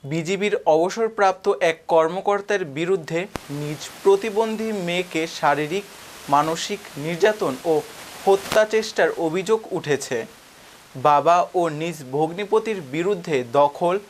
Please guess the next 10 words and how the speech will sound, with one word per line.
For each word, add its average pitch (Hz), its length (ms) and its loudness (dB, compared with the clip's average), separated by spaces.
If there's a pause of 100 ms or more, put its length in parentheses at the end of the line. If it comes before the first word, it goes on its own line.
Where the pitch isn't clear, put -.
(240)
মারধর 147 500 2 (100)
ও 147 280 0
হুমকির 185 400 -6 (300)
অভিযোগ 185 380 0 (140)
তুলে 139 280 0 (400)
সংবাদ 185 380 2
সম্মেলন 156 460 -4
করেছেন 139 360 0 (120)
ওই 151 160 0
নারী। 120 340 -2